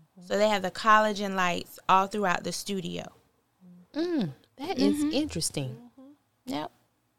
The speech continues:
Speaker 2: Wow.
Speaker 1: Never
Speaker 2: Okay.
Speaker 1: Yep. Never thought about that.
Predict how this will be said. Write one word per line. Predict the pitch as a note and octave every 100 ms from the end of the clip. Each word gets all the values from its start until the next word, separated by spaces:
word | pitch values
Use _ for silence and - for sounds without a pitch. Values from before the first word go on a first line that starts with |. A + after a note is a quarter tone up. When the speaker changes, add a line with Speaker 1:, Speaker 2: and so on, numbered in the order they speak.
| _ _
Speaker 2:
Wow. | G3+ G#3+ D#3 - - G3
Speaker 1:
Never | G#3+ A#3
Speaker 2:
Okay. | A3+ G#3+ A#3 _ _ _ -
Speaker 1:
Yep. | A#3 - - _ _ _
Never | G#3 A3+ A#3
thought | B3 B3+ B3
about | G3+ G3 F#3+
that. | G3 F#3+